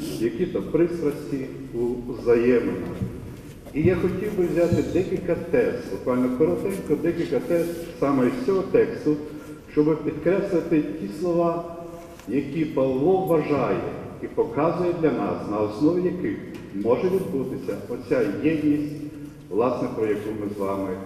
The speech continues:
і молимося. І ось перша теза, він каже: «Бо Христова любов спонукає нас».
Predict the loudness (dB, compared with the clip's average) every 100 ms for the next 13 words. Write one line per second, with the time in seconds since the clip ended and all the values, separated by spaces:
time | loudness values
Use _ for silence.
0 | -8 -6 -4 0 0 0 -6 -10 -12 -14
1 | -2 0 0 2 2 2 -4 2 6 6
2 | 4 0 -2 2 2 6 4 4 -2 -8
3 | -12 -14 -2 4 4 4 0 -2 -8 6
4 | 8 8 4 2 -2 -6 -8 -4 -4 -2
5 | 0 4 4 4 -4 -8 -10 -8 -2 -2
6 | -2 -4 -2 2 2 2 0 -2 -8 -6
7 | -6 -6